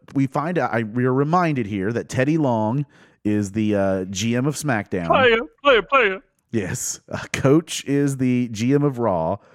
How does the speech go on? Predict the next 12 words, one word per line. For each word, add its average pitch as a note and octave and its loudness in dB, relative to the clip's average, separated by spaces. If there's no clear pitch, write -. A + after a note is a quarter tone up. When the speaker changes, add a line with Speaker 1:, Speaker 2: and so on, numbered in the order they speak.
Speaker 1:
Uh, G#2 -2
Speaker 2:
Mm. - -20
Speaker 1:
and, G#2 -4
uh, F#2 -2
Speaker 2:
And D#3 -12
Kelly B3+ -4
Kelly G#3+ -2
has A3+ -2
boobs. G4 -2
Speaker 1:
and C#3+ 4
Kelly A#3 4
Kelly C3 2